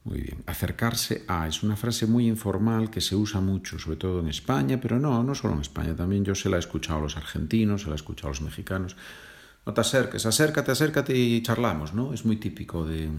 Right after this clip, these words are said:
de, en general de todos los nativos. Bien, ¿qué otras palabras servirían para expresar "seguro que lo has entendido mal"? No hay duda de que no lo comprendiste bien.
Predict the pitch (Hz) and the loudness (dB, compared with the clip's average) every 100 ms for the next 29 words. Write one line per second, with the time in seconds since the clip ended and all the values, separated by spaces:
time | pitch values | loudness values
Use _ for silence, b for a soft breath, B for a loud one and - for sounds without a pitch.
0 | 76 120 127 85 98 95 101 101 - 90 | -8 -8 -4 -2 0 2 4 2 0 -2
1 | 82 76 73 69 - 69 67 - - B | 0 -2 -2 -2 -2 -2 -4 -12 -18 B
2 | B B B B B B B B B 90 | B B B B B B B B B 2
3 | 101 113 98 82 - 165 185 147 - 101 | 6 8 6 2 4 4 6 0 -2 0
4 | 117 120 101 - 151 127 101 113 110 107 | 2 2 2 2 2 2 2 2 2 0
5 | 98 117 - - 85 85 95 98 - - | 0 0 -2 -2 -4 -2 -2 -2 -2 4
6 | 123 117 160 175 147 110 110 - 95 82 | 6 8 6 6 4 2 2 2 0 0
7 | 78 78 71 67 - - _ _ _ _ | -4 -4 -4 -6 -10 -18 _ _ _ _
8 | _ _ _ _ _ _ _ _ _ _ | _ _ _ _ _ _ _ _ _ _
9 | _ - - _ _ _ _ _ b b | _ -20 -20 _ _ _ _ _ b b
10 | b b b b b b - - - - | b b b b b b -20 -20 -20 -20
11 | - - - - - - - - - - | -18 -16 -14 -14 -12 -12 -12 -12 -14 -16
12 | - - 92 90 104 131 113 98 - 78 | -14 -2 2 4 2 2 0 -2 -2 0
13 | 78 76 71 69 69 69 69 - 78 110 | 0 0 -2 -2 -2 -2 -4 -4 0 2
14 | 107 117 113 | 0 -4 -8